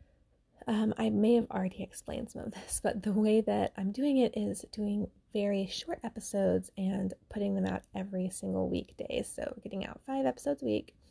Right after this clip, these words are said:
And if you haven't used Vella, you pay tokens for each episode. And what I've just found is that as a, when I read Vella's,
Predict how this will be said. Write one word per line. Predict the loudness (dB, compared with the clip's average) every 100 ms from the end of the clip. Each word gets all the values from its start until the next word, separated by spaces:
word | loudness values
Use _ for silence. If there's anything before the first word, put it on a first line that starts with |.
| _ _ _ _ _ -20 _ -20 -20 _ _ 0
And | 2 2 2 0 -4 -18 -20 _ -12
if | -10 -8
you |
haven't | -4 0 2
used | 2 0 2
Vella, | 2 2 2
you | 2
pay | 0 -2
tokens | 0 0 2 0 -2
for | -2 -2
each | 0
episode. | -2 -4 -4 0 2 2 0 -2
And | -6 -2 -4 -6 _ _ _ -8
what | -4
I've | -2 -4
just | -6 -8
found | -8 -8 -4
is | -6 -6
that | -8 -8 -12 -18 -18 _ _ _ _ _ -8
as | -6 -4
a, | -4 -4 -10 _ _ _ -4
when | -2 0
I | 4 6
read | 6 6
Vella's, | 4 4 2 0